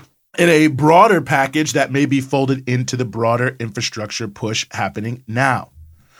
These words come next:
The Republican Senator Chuck Grassley of Iowa says he stands ready to push forward a Republican proposal on drug prices that really just tinkers around the edges, but which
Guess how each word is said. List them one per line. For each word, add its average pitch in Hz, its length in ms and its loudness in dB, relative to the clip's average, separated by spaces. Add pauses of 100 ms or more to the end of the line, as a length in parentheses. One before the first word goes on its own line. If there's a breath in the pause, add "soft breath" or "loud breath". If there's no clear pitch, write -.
(220 soft breath)
The 113 80 -6
Republican 139 420 -2
Senator 135 300 -2
Chuck 135 240 0
Grassley 139 500 0
of 131 80 0
Iowa 147 340 4
says 151 260 2
he 156 120 -2
stands 160 380 -2
ready 156 240 2
to - 80 2
push 175 340 0 (480 loud breath)
forward 185 220 6
a 185 180 0
Republican 320 720 2
proposal 120 420 -4
on 113 80 -6
drug 123 280 -4
prices 135 420 0
that 160 200 4
really 220 280 4
just - 240 -4
tinkers 151 360 0
around 131 220 0
the 120 120 0
edges, 151 340 2
but 151 240 -4
which 151 260 0